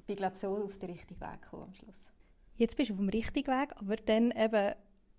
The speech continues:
Speaker 2: mega schlimm gsi, sehr wahrscheinlich für dich, das Scheitern. Was hast du nachher gemacht?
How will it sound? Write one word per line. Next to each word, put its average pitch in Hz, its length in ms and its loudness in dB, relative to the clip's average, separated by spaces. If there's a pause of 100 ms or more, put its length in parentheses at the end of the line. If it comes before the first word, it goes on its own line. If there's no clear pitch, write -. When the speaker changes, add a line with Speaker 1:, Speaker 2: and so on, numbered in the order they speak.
(540)
Speaker 2:
mega 240 360 4
schlimm 226 320 0
gsi, 311 200 -2
sehr 254 160 0
wahrscheinlich 285 380 -4
für - 120 -4
dich, 262 300 0
das 285 200 -2
Scheitern. 262 460 0 (920)
Was - 160 2
hast 254 160 0
du 226 60 4
nachher 214 280 0
gemacht? - 500 -2